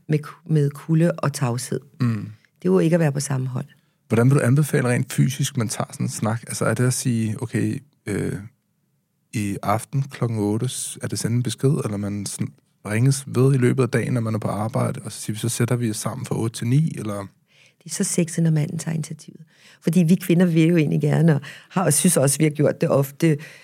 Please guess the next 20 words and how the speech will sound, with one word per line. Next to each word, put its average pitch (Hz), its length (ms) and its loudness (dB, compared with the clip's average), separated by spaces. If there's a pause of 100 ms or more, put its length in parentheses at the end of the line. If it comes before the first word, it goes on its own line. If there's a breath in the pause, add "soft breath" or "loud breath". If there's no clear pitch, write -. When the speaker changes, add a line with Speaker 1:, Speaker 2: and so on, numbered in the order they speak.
(160 loud breath)
Speaker 1:
Vi, 175 200 0
hvis 165 260 2
en 165 120 8
mand 185 220 4
siger, 165 320 4
"Prøv 165 180 -2
at 185 40 4
høre, 190 80 4
jeg 185 100 2
har 185 60 0
så - 280 -2
meget 180 260 4
lyst 175 280 0
til, 190 100 -2
at 165 80 -2
vi 180 40 0
sådan 190 280 2
på - 140 0
jævnlig 175 480 4
basis 151 880 -2